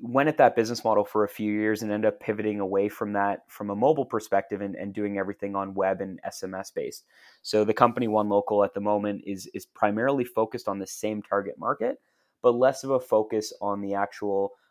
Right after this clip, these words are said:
uh, customer, uh, ordering side of things, uh,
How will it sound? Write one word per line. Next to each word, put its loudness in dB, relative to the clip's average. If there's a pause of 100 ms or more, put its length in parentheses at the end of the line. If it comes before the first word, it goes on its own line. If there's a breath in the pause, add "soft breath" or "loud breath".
uh, -4
customer, -2 (280 soft breath)
uh, -4
ordering 4
side -4
of -8
things, -10 (140)
uh, -6